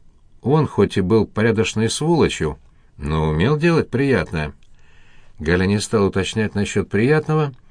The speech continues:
но отметила про себя, что шеф все же взял ее на работу, пусть и за проклятый перстень, который его сгубил.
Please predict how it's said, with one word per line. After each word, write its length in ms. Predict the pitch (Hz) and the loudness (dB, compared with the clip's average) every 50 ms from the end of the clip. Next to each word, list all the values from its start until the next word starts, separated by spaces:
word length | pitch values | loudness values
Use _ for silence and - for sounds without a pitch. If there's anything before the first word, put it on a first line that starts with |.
| - _ - - - - | -20 _ -20 -20 -16 -8
но 220 | - 85 92 104 104 | -4 -2 0 0 0
отметила 500 | 101 - - 104 113 117 - 120 104 98 | -2 0 0 0 0 2 2 2 0 0
про 180 | - - 101 | 2 0 -2
себя, 500 | 90 - - 98 92 90 117 135 - 120 - - - - - - - - - | -2 -2 -2 -2 0 0 0 0 -2 -4 -8 -14 -20 -20 -20 -20 -20 -20 -18
что 280 | - - - - 95 | -18 -4 0 0 0
шеф 440 | 87 - - 156 156 151 - - - - - - _ - | 2 0 0 0 0 0 0 -4 -12 -20 -20 -20 _ -20
все 260 | - - - - 95 92 | -16 -6 -2 0 0 2
же 140 | 90 101 | 4 4
взял 340 | 101 90 82 87 117 123 127 127 | 2 2 2 2 2 2 2 2
ее 100 | 127 127 | 2 0
на 100 | 139 139 | 0 0
работу, 580 | 151 160 147 156 160 151 117 - 85 80 - - - - - _ - - - - - - | 0 0 0 0 0 0 0 0 -2 -4 -6 -8 -16 -20 -20 _ -20 -20 -20 -20 -10 -2
пусть 300 | - 95 87 82 - - | 0 2 2 2 0 0
и 60 | 90 | 0
за 140 | 87 101 - | 0 0 0
проклятый 500 | - 98 98 - 110 107 95 - 107 92 | 0 0 0 0 0 0 0 0 0 -2
перстень, 640 | - - 120 135 143 135 - - 139 131 127 - - - - - - - - | 0 0 2 2 2 0 0 -2 -2 -2 -4 -6 -12 -18 -20 -20 -20 -12 -6
который 340 | - - - - 95 87 92 | -4 -4 -2 0 2 2 2
его 200 | 92 101 107 101 | 2 2 2 0
сгубил. 480 | 101 107 151 160 139 123 87 71 - | 0 0 0 0 2 2 0 0 -2